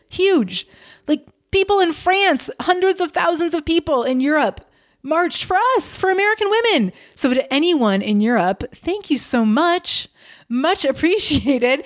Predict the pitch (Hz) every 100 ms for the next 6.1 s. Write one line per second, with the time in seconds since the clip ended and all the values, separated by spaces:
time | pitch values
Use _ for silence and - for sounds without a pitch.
0 | - - 294 359 277 277 349 311 294 320
1 | 320 262 262 240 240 240 262 294 294 240
2 | 247 262 233 240 226 - 247 247 233 220
3 | 240 240 - - - 233 - 247 233 311
4 | 330 247 226 220 311 254 180 190 202 202
5 | 233 247 226 254 233 240 254 247 202 185